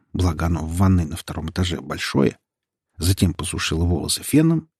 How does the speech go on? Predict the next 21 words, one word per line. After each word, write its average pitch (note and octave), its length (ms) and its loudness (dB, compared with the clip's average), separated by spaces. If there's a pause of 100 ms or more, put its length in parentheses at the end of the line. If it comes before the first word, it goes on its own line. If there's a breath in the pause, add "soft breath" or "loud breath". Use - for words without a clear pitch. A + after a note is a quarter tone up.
и F2+ 60 0
оставила B2 460 0
их - 200 -4
распущенными. - 800 -10 (680)
Накрасилась. - 760 -4 (960)
За G2 160 2
это A#2+ 180 2
время C3+ 320 4
я F#2+ 140 2
слышала, B2+ 500 2
как - 260 -2
в F#2 40 0
видеодомофон G2 920 4
ещё B2 400 -2
трижды F#2+ 440 2
звонили. E2+ 560 0 (680)
Гости A2+ 520 0
всё - 240 -2
прибывали F2 680 0
и - 200 -2
прибывали. F2 800 -2